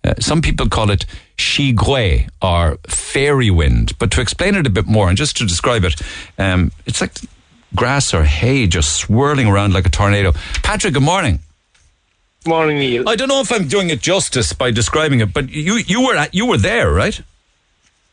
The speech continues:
Speaker 2: Yeah, um, I went for a walk out the field on Sunday, I suppose around half one, and I could see what looked like pieces of straw flying there about a hundred feet in the air.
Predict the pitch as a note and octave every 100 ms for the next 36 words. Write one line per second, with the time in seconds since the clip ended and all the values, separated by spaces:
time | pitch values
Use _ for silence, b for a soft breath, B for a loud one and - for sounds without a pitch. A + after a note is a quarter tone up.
0 | - F#3 A3 E3 D#3 D3+ C#3+ C3+ A#2+ C3
1 | C3 C3 C#3 C3 C#3+ C#3 C#3+ C3 C#3 D3
2 | C#3 C3+ C#3 C#3 C#3 B2+ - D3+ C#3+ C3+
3 | C#3 C#3 C#3 _ _ _ _ _ - A#2+
4 | - B2+ B2+ C3 C3+ C#3 B2+ C#3+ C#3+ C#3+
5 | C#3+ C#3+ C#3+ D3 C#3 C#3 - D#3 C#3+ C#3
6 | - C3 C#3+ D3+ C#3 C#3 B2 - - C#3
7 | - C3 - C#3 C3 B2 - C#3+ C3+ B2+
8 | C3+ B2+ B2 B2+ C#3 C3+ B2+ C3+ B2+ B2+
9 | B2 A#2 C3+